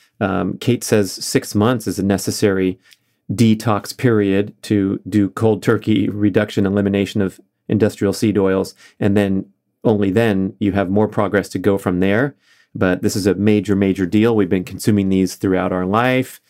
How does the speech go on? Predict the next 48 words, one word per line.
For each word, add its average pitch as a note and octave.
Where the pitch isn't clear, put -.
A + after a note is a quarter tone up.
They're F#2
prominent A2
in G2+
the F#2
food B2+
supply, A#2+
especially G#2+
in F#2
restaurant G2
meals. A2+
And F#2+
so G2+
that's G#2+
kind G#2+
of F#2+
the F2
starting A#2
point G#2
for G2+
the F2+
discussion. F2+
And F#2
until G2
you G2
do G2
that, G2+
you're G#2+
gonna G2+
suck G#2
at G#2
burning A2
energy G2
and G2+
you're F#2+
gonna G2
have G2
all G2+
kinds G2
of F#2+
problems F#2+
and F#2+
you're F#2+
gonna F#2+
jump G2
from F#2+
diet F#2+
to -
diet F2+